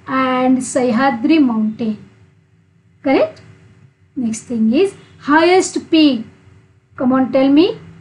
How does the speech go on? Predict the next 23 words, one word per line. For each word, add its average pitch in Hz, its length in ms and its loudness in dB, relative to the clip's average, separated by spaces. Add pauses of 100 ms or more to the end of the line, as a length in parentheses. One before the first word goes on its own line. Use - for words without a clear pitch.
(600)
What 247 240 -2
is 254 140 -2
the 277 100 2
name 285 240 4
of 269 160 2
the 277 120 2
highest 277 480 0
peak? 349 360 2 (1800)
That 240 160 -4
is 262 160 0
one 269 260 0
thousand 277 400 0
six 294 260 -4
hundred 269 340 0
forty-six 302 680 -4
meter 277 400 0
high 269 440 2 (1080)
above 240 300 -2
the 269 80 2
sea 302 240 2
level. 302 480 4 (1800)
Yes, 226 420 -8
Kalsubai. 226 800 0